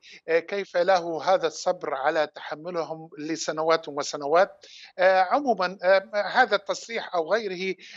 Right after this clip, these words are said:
آه، ليس مستغرب عن الرئيس، آه، تبون،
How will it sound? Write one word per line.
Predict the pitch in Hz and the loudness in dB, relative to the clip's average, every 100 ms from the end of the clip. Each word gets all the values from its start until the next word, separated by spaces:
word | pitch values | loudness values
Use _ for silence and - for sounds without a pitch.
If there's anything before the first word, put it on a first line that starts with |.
| - | -8
آه، | 170 180 | -2 0
ليس | 180 247 220 - | 0 0 -2 2
مستغرب | 190 180 170 185 - 220 196 156 135 | 4 4 2 -8 0 2 2 0 0
عن | 135 165 | -2 -2
الرئيس، | 160 156 147 165 185 - 170 | -2 -2 0 -2 -4 -10 -4
آه، | 160 156 | -2 -2
تبون، | 147 165 135 202 226 | -2 -6 -6 -6 -6